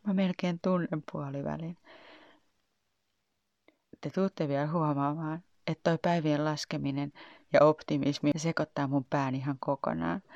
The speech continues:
Sillä kun toi eka vuosi loppuu, niin mä menen aivan sekaisin päivistä. Ja mä oon jo kaksi viikkoa aikaisemmin muka maalissa. Ja sit mä joudun elää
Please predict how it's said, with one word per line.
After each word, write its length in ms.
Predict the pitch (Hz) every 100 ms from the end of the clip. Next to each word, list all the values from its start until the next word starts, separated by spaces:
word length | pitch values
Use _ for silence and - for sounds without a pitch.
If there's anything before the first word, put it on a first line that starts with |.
| - - -
Sillä 280 | - 170 156
kun 140 | - -
toi 180 | 160 156 -
eka 260 | 196 180
vuosi 300 | 147 143 147 156
loppuu, 480 | 151 - - - 160
niin 140 | 165
mä 100 | 190
menen 240 | 202 185 -
aivan 440 | - 247 254 190 170
sekaisin 580 | - 185 175 165 160
päivistä. 600 | 143 151 147 151 175 - 185 - - - - - -
Ja 60 |
mä 100 | 165
oon 120 | 196
jo 80 | 196
kaksi 300 | - 208 - -
viikkoa 440 | 156 - - 151
aikaisemmin 720 | 156 151 147 147 135 139 202 - _ _ _ _ _ _ -
muka 200 | 156 -
maalissa. 680 | 147 147 139 147 170 - 220 - - - - -
Ja 80 | 196
sit 220 | 208 196
mä 100 | 180
joudun 240 | 156 151 -
elää 340 | 180 160 139